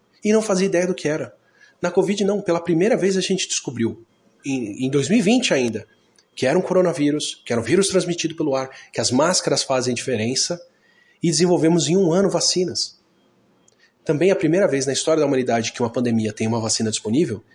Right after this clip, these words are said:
e milhões de pessoas não tomam e morrem. E pagam com a vida porque não acreditam nessa solução.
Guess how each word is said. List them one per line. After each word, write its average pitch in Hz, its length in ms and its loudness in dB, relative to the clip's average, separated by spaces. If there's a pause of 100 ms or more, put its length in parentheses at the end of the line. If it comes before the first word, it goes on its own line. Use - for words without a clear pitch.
(180)
e 147 80 2
milhões 160 300 4
de - 60 -8
pessoas 147 320 0
não 156 160 -2
tomam 160 480 0 (540)
e 170 100 2
morrem. 175 460 0 (960)
E 151 80 -2
pagam 175 360 0
com 185 240 4
a 226 60 2
vida 175 580 0 (420)
porque 160 220 0
não 156 160 4
acreditam 147 440 -2
nessa 147 220 -2
solução. 143 520 -4